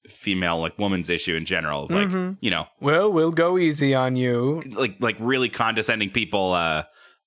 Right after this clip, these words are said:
Speaker 1: underestimating the, the femme among us, right? Like,
Speaker 2: Yeah, and the, the internalized frustration that happens from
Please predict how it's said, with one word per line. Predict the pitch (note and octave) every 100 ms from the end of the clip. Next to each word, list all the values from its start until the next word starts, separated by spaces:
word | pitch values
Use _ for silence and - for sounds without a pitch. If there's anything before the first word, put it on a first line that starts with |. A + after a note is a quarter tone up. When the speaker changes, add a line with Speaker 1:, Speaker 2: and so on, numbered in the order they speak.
| -
Speaker 1:
underestimating | A#2 A2+ G2+ G#2 - G2+ F2+ F2
the, | F2 E2 D#2+
the | F2
femme | F#2+ - F#2+
among | E2+ E2+ E2+
us, | D#2 D2 - -
right? | D2+ D#2+ - - - _
Like, | - B3+
Speaker 2:
Yeah, | G3 C#3 -
and | F3 F3+
the, | F3+ F3 D#3+ D3 -
the | D3 D3+ E3 D#3+
internalized | D#3 D3 D#3+ D#3+ D#3 C#3 C3 C3 - -
frustration | - C#3 - B2+ B2+ C#3 B2
that | B2
happens | - A#2+ - A#2+
from | - C3 A#2+ A#2+